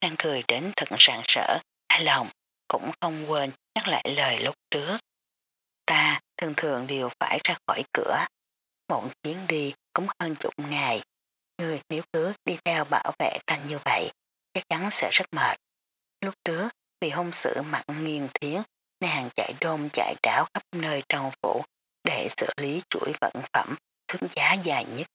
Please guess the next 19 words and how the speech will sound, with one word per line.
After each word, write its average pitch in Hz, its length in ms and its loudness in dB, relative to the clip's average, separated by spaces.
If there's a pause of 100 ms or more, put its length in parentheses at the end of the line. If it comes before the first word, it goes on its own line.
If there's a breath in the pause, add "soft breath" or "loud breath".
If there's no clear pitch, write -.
kia. 131 280 -2 (800)
Cho 233 160 -2
dù 147 200 0
ra 165 340 6
cửa, - 260 0 (280)
cũng 120 220 -2 (100)
chỉ 165 80 -4
đi 165 300 -2
tới 143 280 0
thành 127 320 -2
trấn 156 260 -4
bên 139 320 -2
cạnh. - 240 0 (520)
Trong 185 260 0
ngày 139 280 0 (200)
liền 139 280 -4
có 156 200 0
thể - 140 2 (160)
trở - 180 2